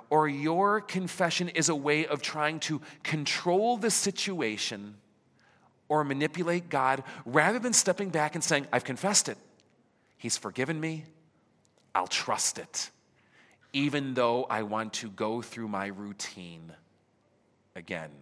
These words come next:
Now, for most of you, that's not gonna resonate, but for the ten percent of you out here who are O C D like me, you know exactly what I mean.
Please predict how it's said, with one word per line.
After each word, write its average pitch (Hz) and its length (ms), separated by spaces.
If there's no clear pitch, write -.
Now, 127 80
for 127 160
most 139 300
of 139 100
you, 147 100
that's 127 240
not 117 180
gonna 120 200
resonate, 104 440
but 107 120
for - 100
the 101 80
ten 127 260
percent 143 360
of 139 140
you 135 160
out 127 280
here 123 180
who 107 180
are 101 160
O 107 100
C 113 240
D 107 180
like 107 260
me, 95 300
you 113 120
know 101 200
exactly 92 960
what 92 120
I 87 40
mean. 85 340